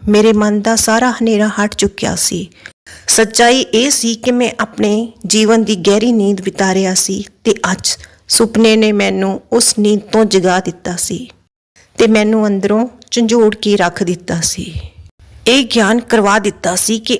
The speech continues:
ਅਸੀਂ ਹਮੇਸ਼ਾ ਉਸ ਪਰਮਾਤਮਾ ਦੀ ਨਜ਼ਰ ਵਿੱਚ ਹੁੰਦੇ ਹਾਂ। ਉਹ ਹਮੇਸ਼ਾ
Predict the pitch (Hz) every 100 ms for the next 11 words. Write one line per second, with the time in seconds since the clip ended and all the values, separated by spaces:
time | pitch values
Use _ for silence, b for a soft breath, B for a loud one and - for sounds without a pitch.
0 | - 202 247 233 208 190 196 208 226 240
1 | - - 220 196 196 208 190 208 226 190
2 | 208 214 220 - 190 190 180 170 175 220
3 | - - - - - 196 196 180 185 -
4 | 226